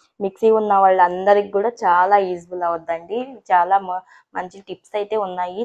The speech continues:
తప్పకుండా చివరి వరకు అయితే చూడండి friends. ఈ tips అయితే చాలా useful అవుతాయండి. ఇప్పుడు ఈ మిక్సీ అయితే నాది పాత మిక్సీ అండి, ఎప్పు-, చాలా పాత మిక్సీ అన్నమాట, old మిక్సీ,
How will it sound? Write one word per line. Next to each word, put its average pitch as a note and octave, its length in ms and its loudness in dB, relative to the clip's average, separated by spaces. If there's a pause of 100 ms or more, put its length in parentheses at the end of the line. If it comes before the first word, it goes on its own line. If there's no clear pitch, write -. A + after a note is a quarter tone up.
తప్పకుండా F3+ 520 -4
చివరి F3+ 360 -10
వరకు F3 200 -6
అయితే F#3 240 -6
చూడండి F3 440 -6
friends. G#3+ 280 -8 (600)
ఈ G3 100 -6 (120)
tips F#3+ 300 -10
అయితే G3 200 0 (100)
చాలా F3+ 320 4
useful F#3 420 -2
అవుతాయండి. E3+ 520 -2 (920)
ఇప్పుడు G#3 340 -4 (220)
ఈ G3+ 160 -4
మిక్సీ G3 320 -6
అయితే G3+ 180 -4
నాది G3 260 -4
పాత F3+ 320 2
మిక్సీ G3 340 -10
అండి, F3+ 240 -8 (100)
ఎప్పు-, F3+ 280 -10 (380)
చాలా F3+ 380 -2 (100)
పాత F3 280 -2
మిక్సీ F#3 300 -12
అన్నమాట, E3+ 320 -10 (140)
old F3+ 300 -4
మిక్సీ, F#3+ 360 -10